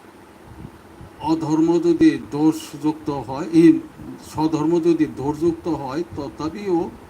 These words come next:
পরধর্ম থেকে সেটা উত্তম, গীতার শ্লোকে বলা হয়েছে। তো আমরা সেই যে যার ব্রাহ্মণ, ক্ষত্রিয়, বৈশ্য, শূদ্র, এই চারি বর্ণ, এই চারি বর্ণের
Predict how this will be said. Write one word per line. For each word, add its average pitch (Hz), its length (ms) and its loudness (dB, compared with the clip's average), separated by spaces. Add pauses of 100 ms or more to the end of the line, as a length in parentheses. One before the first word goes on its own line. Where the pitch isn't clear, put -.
(500)
পরধর্ম 156 600 -2
থেকে 147 360 -10
সেটা 135 340 -10 (180)
উত্তম, 117 400 -10 (1600)
গীতার 131 380 -12
শ্লোকে 120 360 -12
বলা 120 260 -12
হয়েছে। 139 320 -14 (160)
তো 170 80 -8
আমরা 139 380 -8 (800)
সেই 135 400 -6 (1120)
যে 135 140 -8 (180)
যার 127 300 -6 (480)
ব্রাহ্মণ, 135 440 -6
ক্ষত্রিয়, 139 420 -8
বৈশ্য, 123 500 -8
শূদ্র, 117 400 -12 (220)
এই 123 180 -10
চারি 143 320 -8
বর্ণ, 135 340 -6
এই 160 160 -8
চারি 139 240 -8 (280)
বর্ণের 135 440 -10